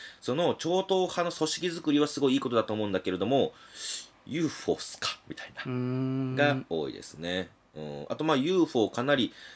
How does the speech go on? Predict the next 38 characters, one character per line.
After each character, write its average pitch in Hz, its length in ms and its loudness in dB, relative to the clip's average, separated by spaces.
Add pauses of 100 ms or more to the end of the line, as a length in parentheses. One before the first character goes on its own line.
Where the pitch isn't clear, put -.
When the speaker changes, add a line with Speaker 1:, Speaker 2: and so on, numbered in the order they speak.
(140)
Speaker 1:
好 - 60 -10
き 151 100 -6
な 123 120 4
人 - 180 0
か 95 100 4
ら 82 80 2
の、 78 240 -2 (140)
な 101 80 -2
ん - 20 -2
か 85 80 -6
コ - 140 -4
メ 107 100 4
ン 104 60 0
ト 117 80 2
み 107 40 2
た 95 60 0
い 85 60 2
な 76 40 -6
の 78 60 -6
が - 60 -14
書 - 60 -20
か 98 80 2
れ 95 100 2
て 95 160 0
い 95 80 0
ま 104 100 0
す - 160 -6
ね。 101 240 0 (100)
Speaker 2:
う 131 60 -6
ん 117 220 -2
う 92 40 -6
ん。 98 40 -4
Speaker 1:
う - 20 -4
ん。 85 520 -6 (1120)
い 85 80 -6
ろ 87 160 2
い 87 80 -2
ろ、 78 180 -2